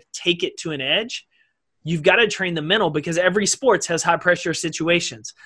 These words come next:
Guys fold and break in those moments because they don't have the mental game ready to go.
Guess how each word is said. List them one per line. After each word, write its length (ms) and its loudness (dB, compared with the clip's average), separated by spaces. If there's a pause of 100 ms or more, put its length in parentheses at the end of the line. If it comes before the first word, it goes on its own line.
(260)
Guys 340 6 (280)
fold 440 8
and 200 -4
break 380 2
in 160 -6
those 220 -2
moments 360 -4
because 280 -6
they 120 -2
don't 280 -2
have 180 -2
the 80 -4
mental 360 -4
game 300 -6
ready 240 -6
to 140 -14
go. 300 0